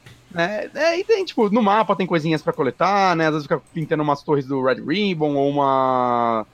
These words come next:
naves do Freeza pra você ir lá explodir elas. Outra coisa que eu gosto bastante é quando você tá bastante, é uns levels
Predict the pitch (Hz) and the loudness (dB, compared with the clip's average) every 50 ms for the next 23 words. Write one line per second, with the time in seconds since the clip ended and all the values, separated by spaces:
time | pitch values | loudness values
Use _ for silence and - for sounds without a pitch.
0 | _ _ - 139 151 151 147 131 135 135 135 - - 143 147 139 143 - 135 135 | _ _ -6 -2 0 2 2 0 -2 -4 -6 -4 -2 -2 0 0 0 -2 -2 -4
1 | 127 - 147 135 131 127 131 - - 143 123 117 127 120 135 170 190 196 196 190 | -4 -2 -2 0 0 0 0 -2 -6 -8 -4 -2 2 2 4 4 4 2 0 -2
2 | - - - _ _ _ _ - 208 - 269 247 262 254 202 254 226 226 220 226 | -4 -8 -20 _ _ _ _ 0 0 0 0 0 0 0 2 2 4 4 4 2
3 | 220 214 - - - 202 196 208 214 196 - 208 202 196 190 185 185 180 - _ | 0 -2 -2 -2 -2 0 0 2 0 0 0 2 4 4 4 4 2 0 -4 _
4 | - - 190 214 220 240 226 208 - 220 - - 202 196 180 165 180 175 - 208 | -4 0 0 0 2 2 0 -2 -2 -2 -2 0 2 2 2 0 0 -2 -2 -4
5 | 208 - - 165 160 165 160 160 156 147 143 160 156 151 156 151 147 - | -6 -6 -4 -4 -4 -2 -2 -4 -4 -2 0 0 0 0 0 -4 -4 -6